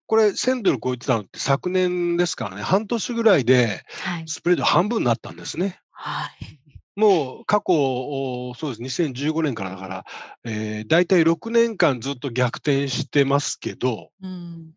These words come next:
Speaker 1: その逆転幅が、半分が半年で起こったっていう
Speaker 2: 早いですよね。
Speaker 1: ところは、まあ、早いですよね。だから、
Speaker 2: はい。
Speaker 1: どうでしょうね、ひょっとしたら、また近い将来、プラチナがゴールドに近づくっていうことは、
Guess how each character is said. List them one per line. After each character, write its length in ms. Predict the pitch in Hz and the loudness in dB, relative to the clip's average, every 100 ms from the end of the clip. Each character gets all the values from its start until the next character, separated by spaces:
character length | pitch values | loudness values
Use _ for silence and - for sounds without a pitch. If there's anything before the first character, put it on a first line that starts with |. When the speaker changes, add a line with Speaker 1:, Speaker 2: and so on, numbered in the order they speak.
| _ | _
Speaker 1:
そ 180 | - 208 | -8 -2
の 120 | 220 | -2
逆 260 | 165 165 - | 2 0 2
転 220 | 220 220 | 4 6
幅 260 | 208 180 131 | 6 4 4
が、 260 | 120 110 | 2 0
半 280 | - 156 175 | 2 2 2
分 200 | 175 180 | 0 0
が 100 | 110 | 0
半 200 | 104 156 | 2 0
年 220 | 196 214 | 0 -2
で 60 | 156 | -2
起 80 | 113 | -6
こ 100 | 123 | -10
っ 20 | - | -10
た 100 | 123 | -14
っ 20 | _ _ - | _ _ -6
て 80 | 120 | 0
い 80 | 160 | 4
う 20 | |
Speaker 2:
早 180 | 202 254 | 6 6
い 80 | 254 | 4
で 80 | 196 | 2
す 120 | - | -4
よ 120 | 156 | -8
ね。 120 | 160 180 - | -4 -4 -2
Speaker 1:
と 80 | |
こ 80 | 165 | 2
ろ 60 | 185 | 6
は、 160 | 165 | 6
ま 120 | 175 202 | 6 4
あ、 80 | |
早 320 | 147 160 190 196 | 6 6 6 6
い 140 | 135 | 4
で 100 | 104 | -4
す 160 | - 156 | -6 -4
よ 140 | 196 | -2
ね。 300 | 226 220 202 _ - 175 | -4 -6 -8 _ -2 2
だ 80 | |
か 80 | 170 | 6
ら、 80 | 160 | 6
Speaker 2:
は 160 | 156 147 | 4 0
い。 60 | - - - - - - - _ | -10 -8 -6 -6 -8 -12 -18 _
Speaker 1:
ど 80 | 147 156 | -10 -8
う 40 | |
で 140 | 110 92 | -8 -12
し 80 | |
ょ 40 | - - | -14 -2
う 20 | |
ね、 140 | 175 165 | 0 0
ひ 120 | 156 | -2
ょ 40 | |
っ 40 | 135 - | -4 -2
と 100 | 190 | -2
し 80 | - | 4
た 140 | 226 | 4
ら、 260 | 185 117 - _ _ _ _ _ _ _ 131 | 4 2 -10 _ _ _ _ _ _ _ -8
ま 160 | 120 | -6
た 400 | - 117 107 - _ - - | 0 0 0 -8 _ -20 -4
近 260 | - - 131 | 0 4 2
い 40 | |
将 240 | 110 151 139 | 2 0 0
来、 340 | 98 85 - _ - - - _ _ - | -2 -6 -16 _ -20 -20 -20 _ _ -2
プ 80 | 131 | 0
ラ 100 | 127 | 2
チ 100 | 135 | 0
ナ 120 | 120 | 0
が 220 | 120 120 120 | 0 -2 -2
ゴ 160 | 151 | -4
ー 20 | 135 | -4
ル 40 | |
ド 100 | 113 | -6
に 80 | 101 | 0
近 200 | - 156 | 2 2
づ 160 | 156 160 | 0 -2
く 140 | 160 | -6
っ 20 | |
て 160 | 127 139 | -4 -6
い 40 | |
う 20 | 135 | -4
こ 100 | 180 | 0
と 100 | 180 | 2
は、 300 | 123 90 | 2 0